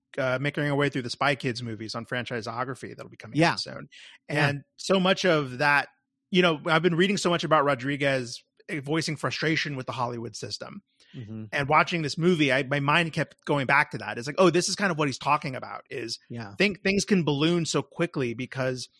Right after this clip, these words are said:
Speaker 1: these, these, these films become, like, huge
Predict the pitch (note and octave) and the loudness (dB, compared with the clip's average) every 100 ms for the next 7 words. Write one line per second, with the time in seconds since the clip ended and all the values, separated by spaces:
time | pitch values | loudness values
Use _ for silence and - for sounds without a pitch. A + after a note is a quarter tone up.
0 | _ _ - D3 C#3+ B2 - - D3 D3+ | _ _ -6 -4 -2 -6 -10 -6 -2 -2
1 | C#3 C3 - C#3+ C3 C3+ - E3+ E3+ E3+ | -4 -6 -2 -2 -2 -8 -4 2 2 2
2 | C#3 C#3+ D#3 D3 C#3+ C3+ B2+ - C#3 C#3+ | -2 -2 0 0 0 -2 -4 -8 -2 2
3 | C#3+ C3 B2 | 2 0 -6